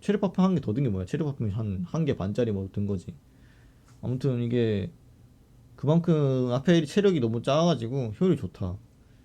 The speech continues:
그래서 저는 비스켓 추천드리고, 삼중 물량도 딱히 뭐 이게 뭐 라인전 압살하면 좋은데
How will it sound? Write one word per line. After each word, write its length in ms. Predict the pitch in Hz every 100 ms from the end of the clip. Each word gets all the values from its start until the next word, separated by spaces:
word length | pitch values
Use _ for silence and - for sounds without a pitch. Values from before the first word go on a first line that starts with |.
| - - - - - - _ - - - - -
그래서 640 | 135 135 135 131 127 135
저는 500 | 131 135 127 117 107
비스켓 560 | - 135 - 175 160 -
추천드리고, 760 | - 170 113 104 135 127 - - - - _ _ _ _ - - - - - - - - - - - - - -
삼중 260 | 175 226
물량도 300 | 240 226 156
딱히 300 | 196 202 190
뭐 320 | 131 120 113
이게 420 | 143 180 156 123 107
뭐 260 | 98 107 104
라인전 400 | 127 214 226 170
압살하면 520 | 185 285 277 185 143
좋은데 640 | 117 113 135 170 139 113